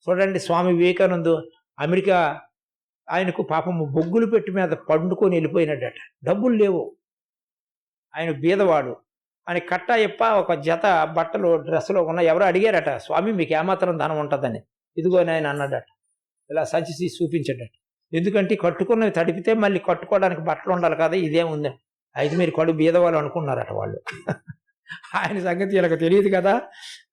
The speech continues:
బొగ్గులు పెట్టి మీద ఉండి వెళ్ళిపోయాడట అమెరికాకు. ఎవరు?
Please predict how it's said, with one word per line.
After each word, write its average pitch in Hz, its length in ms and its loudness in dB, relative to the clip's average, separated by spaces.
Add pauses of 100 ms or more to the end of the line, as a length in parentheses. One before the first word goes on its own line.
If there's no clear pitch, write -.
(260)
బొగ్గులు 180 300 2
పెట్టి 196 220 2
మీద 175 180 2
ఉండి 175 280 2
వెళ్ళిపోయాడట 165 640 0
అమెరికాకు. - 760 -4 (280)
ఎవరు? 190 520 4